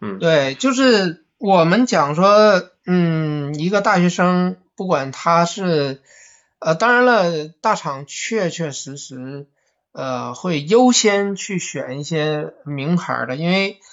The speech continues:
Speaker 2: 对于校招的时候，我们没办法判断说谁的能力最强，所以优先从这个高考，哼，这个结果来判断说谁的能力比较强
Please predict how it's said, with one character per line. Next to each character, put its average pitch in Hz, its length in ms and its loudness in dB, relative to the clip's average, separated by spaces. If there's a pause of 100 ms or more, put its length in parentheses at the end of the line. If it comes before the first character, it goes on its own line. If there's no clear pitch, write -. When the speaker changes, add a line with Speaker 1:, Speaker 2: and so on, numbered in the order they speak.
(220)
Speaker 2:
对 214 120 -4
于 196 180 0
校 214 280 2
招 175 220 4
的 180 100 2
时 165 140 -8
候， 151 180 -2
我 151 160 -2
们 147 160 -6
没 170 200 0
办 254 160 4
法 143 200 4
判 185 300 0
断 165 240 2
说 165 380 -2 (480)
谁 156 280 0
的 208 140 4
能 160 280 2
力 160 500 2 (180)
最 214 180 2
强， 143 440 -4
所 175 160 0
以 151 420 2 (300)
优 226 240 6
先 226 260 4
从 175 420 -2
这 208 140 0
个 160 280 0
高 262 340 2
考， 139 440 -2 (200)
哼， 185 260 -2 (240)
这 202 140 0
个 185 80 2
结 175 300 2
果 175 340 2
来 139 220 -2
判 170 300 -2
断 156 200 2
说 143 340 0 (320)
谁 139 220 -2
的 175 120 2
能 147 220 0
力 151 260 0
比 127 160 -6
较 131 400 4
强 117 460 -4